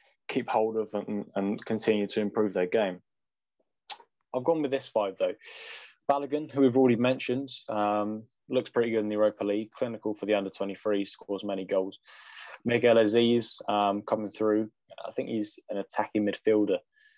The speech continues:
Um, very good. Uh, I know he scores quite a few goals and, and assists Balogun on a regular basis. Omari Hutchinson, slightly younger. I think he's under eighteen.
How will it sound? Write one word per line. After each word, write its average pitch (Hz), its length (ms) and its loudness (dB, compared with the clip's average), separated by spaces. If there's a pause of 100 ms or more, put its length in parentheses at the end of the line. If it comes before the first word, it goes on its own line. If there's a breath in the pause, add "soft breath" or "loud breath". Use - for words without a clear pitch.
(180 soft breath)
Um, 95 540 0 (220)
very 101 260 4
good. 101 300 -2
Uh, 101 140 -6 (100)
I 104 60 -2
know 101 120 2
he 98 60 0
scores 104 260 -2
quite 107 180 0
a - 100 -14
few 98 120 -4
goals 98 400 0
and, 95 200 -12
and 95 160 -10
assists - 420 -8
Balogun 95 400 2
on 92 120 -2
a - 20 -2
regular 95 340 -2
basis. 101 540 -2 (640 soft breath)
Omari 135 280 4
Hutchinson, 131 560 0
slightly 117 380 -2
younger. 120 480 -2
I 113 60 -2
think 123 180 -6
he's 107 180 -4
under 107 280 0
eighteen. 107 540 -4